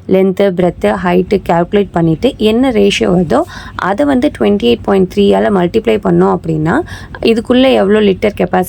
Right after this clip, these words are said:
பிடிக்கும், இது வந்து ஐயாயிரம் லிட்டர் கெப்பாசிட்டி பிடிக்குது அப்படின்ட்டு நம்ம தெரிஞ்சுக்கலாம். அப்ப இந்த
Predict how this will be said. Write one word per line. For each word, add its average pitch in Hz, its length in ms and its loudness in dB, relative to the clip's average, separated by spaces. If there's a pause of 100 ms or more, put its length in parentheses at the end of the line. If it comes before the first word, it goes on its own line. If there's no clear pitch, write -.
(160)
பிடிக்கும், 160 480 0
இது 208 200 2
வந்து 214 240 0
ஐயாயிரம் 190 420 2
லிட்டர் 180 240 -2
கெப்பாசிட்டி - 540 -2
பிடிக்குது 160 440 -2 (440)
அப்படின்ட்டு 190 480 0
நம்ம 202 220 2
தெரிஞ்சுக்கலாம். 165 540 -2 (260)
அப்ப - 260 -2
இந்த 233 240 2